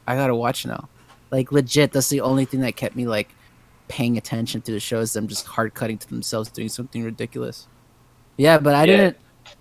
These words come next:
Speaker 1: I didn't really care for it. The only time I turn on my T V is either to watch, watch baseball,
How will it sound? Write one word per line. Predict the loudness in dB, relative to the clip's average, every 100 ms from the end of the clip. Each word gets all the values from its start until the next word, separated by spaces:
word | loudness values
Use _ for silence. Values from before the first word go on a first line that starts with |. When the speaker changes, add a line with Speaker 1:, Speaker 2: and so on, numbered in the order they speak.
| _
Speaker 1:
I | 0
didn't | 2 4
really | 4 4 4 2 -2 -8 _ _ _ _ _ _ _
care | -16 -4 0 0
for | -2 0 2
it. | 2
The | 0
only | 0
time | 0 -2 -2
I | -4
turn | -4 -4
on | -2
my | -4
T | -4 -4
V | -2 0
is | 0
either | 0 0 2 2
to | 0
watch, | 2 2 2 -2 -18 _ _ _ _
watch | -2 0 0
baseball, | 0 -2 2 6 6 4